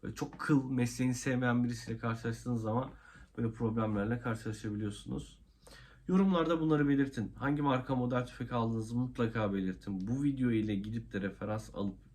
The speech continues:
izlemiş ve bu süreçleri bu video vasıtasıyla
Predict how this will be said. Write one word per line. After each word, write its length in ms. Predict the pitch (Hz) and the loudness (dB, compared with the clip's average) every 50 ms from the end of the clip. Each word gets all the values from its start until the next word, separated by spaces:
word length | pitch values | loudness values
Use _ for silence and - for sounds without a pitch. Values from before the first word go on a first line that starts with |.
| _ - - | _ -12 -8
izlemiş 680 | 101 104 101 98 107 104 107 107 - - - - - - - | -6 -6 -4 -2 -2 -2 -2 -4 -6 -10 -16 -18 -16 -8 -4
ve 240 | 101 98 95 92 - - - - - - - - _ - - | -4 -4 -4 -4 -8 -16 -20 -20 -20 -20 -20 -20 _ -12 -6
bu 80 | 131 131 | -6 -6
süreçleri 680 | - - 127 120 113 107 - - 110 104 101 101 101 | -4 0 0 2 0 0 -2 -6 -4 -2 -2 -2 -2
bu 100 | 117 127 | -2 2
video 260 | 139 135 113 104 104 95 95 - - - - - | 2 2 2 2 -2 -2 -4 -8 -10 -12 -12 -6
vasıtasıyla 800 | - 104 104 101 104 - - 104 - - 113 104 101 92 - - | -2 -2 -2 -2 -2 -8 -12 -12 -10 -8 -4 -2 -2 -2 -2 -4